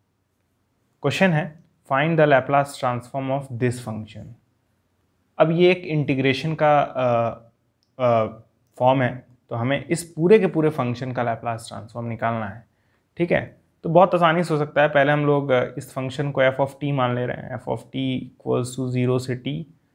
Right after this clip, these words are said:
वन माइनस e का पावर माइनस टू एक्स dx। ठीक है, इसे इंटीग्रेट करने की कोशिश करते हैं। वन का इंटीग्रेशन आप जानते हैं, अ, x होता है माइनस e के पावर माइनस टू एक्स का क्या होगा, e का पावर माइनस टू एक्स divided by माइनस टू, और इस पे लिमिट लग जाएगा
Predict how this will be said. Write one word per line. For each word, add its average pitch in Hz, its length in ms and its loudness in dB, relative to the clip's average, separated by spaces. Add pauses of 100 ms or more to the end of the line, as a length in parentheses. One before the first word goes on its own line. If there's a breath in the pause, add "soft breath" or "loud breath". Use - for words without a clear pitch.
(360)
वन 123 240 4
माइनस 123 540 0
e 127 100 -4
का 131 120 0
पावर 123 320 2
माइनस 123 600 -4
टू 127 160 -4
एक्स 123 400 -4
dx। - 540 -12 (500)
ठीक 135 120 -2
है, 160 40 8
इसे 160 160 4
इंटीग्रेट 151 360 2
करने 143 220 -2
की 139 80 -6
कोशिश 123 320 -4
करते 117 260 -10
हैं। 113 100 -8
वन 127 280 -2
का 135 100 4
इंटीग्रेशन 131 480 0
आप 131 140 -2
जानते 123 320 0
हैं, 135 320 -8 (580)
अ, 117 360 2
x - 120 -12
होता 135 200 0
है 139 100 -2
माइनस 127 580 -4 (340)
e 143 100 -2
के 147 100 2
पावर 135 220 6
माइनस 131 420 -2
टू 135 100 -2
एक्स 131 180 -6
का 135 100 -8
क्या 131 120 -2
होगा, 135 160 0
e 131 140 -4
का 131 80 -4
पावर 127 220 4
माइनस 127 500 -2
टू 135 140 -4
एक्स 156 300 -2
divided 120 400 2
by 170 160 0 (500)
माइनस 123 680 -4
टू, - 220 -8
और 120 140 -2
इस 113 120 -8
पे 131 100 -4
लिमिट 131 280 0
लग 123 200 2
जाएगा 127 420 2